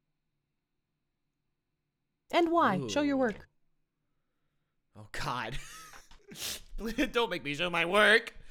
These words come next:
Speaker 2: Um, <laughs> <clears throat> oh, gosh. Um, you know, I think that in this particular situation,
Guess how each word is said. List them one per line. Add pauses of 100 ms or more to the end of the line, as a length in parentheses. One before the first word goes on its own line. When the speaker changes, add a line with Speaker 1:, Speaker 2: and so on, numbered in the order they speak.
(680)
Speaker 2:
Um,
<laughs> (1200)
<clears throat>
oh,
gosh. (160)
Um, (180)
you
know,
I
think (160)
that (720)
in
this (140)
particular
situation,